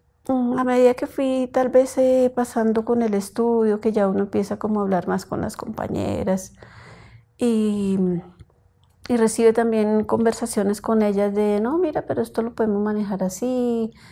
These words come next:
se puede trabajar de esta manera". Pues por suerte no fue tampoco muy agresivo.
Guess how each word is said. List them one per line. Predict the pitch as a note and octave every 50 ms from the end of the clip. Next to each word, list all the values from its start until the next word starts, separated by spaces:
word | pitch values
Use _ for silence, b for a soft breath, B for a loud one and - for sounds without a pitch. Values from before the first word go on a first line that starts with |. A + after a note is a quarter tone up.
| B B B B B B
se | - - G3+
puede | - - G3+ G3 F#3+ F#3
trabajar | F#3+ F#3 F3+ F#3 F#3 F#3 F3 F#3
de | -
esta | F#3 - - - A3
manera". | A3 A#3+ B3+ C4 C#4+ C#4 C#4 C4+ C4 B3+ B3 A#3+ A#3 A#3 A3+ A#3 A3+ A3 A3 A3 A3 - -
Pues | - G#3+ - - -
por | - - - G3 G3
suerte | - - G#3+ A3 G#3+ - G#3 G3+
no | G#3 G3+ G3 G3
fue | F#3+ G#3 G3+ F#3+
tampoco | G3 F#3+ F#3+ F#3+ F#3 F#3+ - F#3
muy | G3 G3+ G3+ G3
agresivo. | F3+ E3+ F#3 F3+ F#3 F#3 - F#3+ F3+ E3 D#3+ E3 G3 -